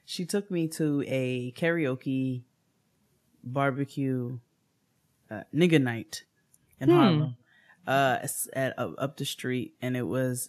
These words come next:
Speaker 1: a very, very black time. We intended to
Speaker 2: Mm-hmm.
Speaker 1: literally go get drinks and go eat, and then discovered that niggas were doing karaoke, but it wasn't, like, legit karaoke with a stage. They were doing it in front of the door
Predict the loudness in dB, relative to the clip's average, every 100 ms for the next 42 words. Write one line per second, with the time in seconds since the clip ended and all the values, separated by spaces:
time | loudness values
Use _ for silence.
0 | -6 -6 -2 0 0 0 0 0 -2 -2
1 | -4 -4 -4 -4 -4 -8 -10 _ -6 0
2 | 0 0 0 -2 -2 -2 0 0 0 0
3 | -2 -4 -6 -6 -4 -4 -4 -6 -14 -10
4 | -8 -6 -6 -4 -6 -4 -6 -6 _ _
5 | -20 -20 -20 _ -10 -6 -4 -4 -6 -8
6 | -10 -10 -8 -6 -4 -6 -6 -10 _ -20
7 | -20 -20 -20 -12 -2 -2 2 2 2 0
8 | 2 2 2 2 2 2 2 0 2 2
9 | 0 -2 -2 -2 0 0 0 0 -2 -2
10 | -2 -4 -6 -2 -2 0 0 0 -2 -4
11 | -6 -8 -4 -2 -2 -4 -4 -4 -2 -2
12 | -2 -4 -6 -6 -4 -4 -4 -2 -2